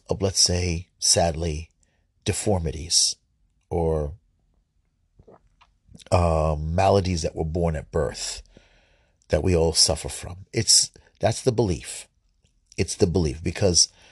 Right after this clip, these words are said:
you know, sin, sin through the centuries, and we saw that, we see this in the book of Noah,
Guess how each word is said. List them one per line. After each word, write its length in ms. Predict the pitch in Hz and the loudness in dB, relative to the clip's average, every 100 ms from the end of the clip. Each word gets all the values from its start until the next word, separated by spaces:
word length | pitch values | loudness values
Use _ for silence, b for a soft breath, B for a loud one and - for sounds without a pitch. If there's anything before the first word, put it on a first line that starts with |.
| b b b b | b b b b
you 120 | - 107 | -2 2
know, 360 | 78 76 78 95 _ _ _ _ | 2 -2 -6 -12 _ _ _ _
sin, 640 | - - 143 120 107 131 - _ _ _ _ B B B _ _ _ _ _ _ - | 2 4 4 2 -2 -8 -14 _ _ _ _ B B B _ _ _ _ _ _ -4
sin 560 | - - 143 101 101 | 2 6 6 4 -2
through 160 | - 104 | -4 -2
the 100 | 117 | 0
centuries, 680 | - 90 78 - 60 - - - | 2 0 0 -6 -6 -4 -4 -2
and 160 | 90 | -2
we 60 | 92 | 2
saw 320 | - 104 95 | 4 4 2
that, 120 | 90 | -2
we 60 | 95 | 0
see 240 | - 107 | 2 2
this 280 | 90 92 - | 0 0 0
in 200 | 92 90 | 0 -4
the 80 | 87 | -4
book 240 | 92 85 | -4 -4
of 140 | - 85 | -4 -2
Noah, 460 | 87 104 73 - | 0 2 0 -4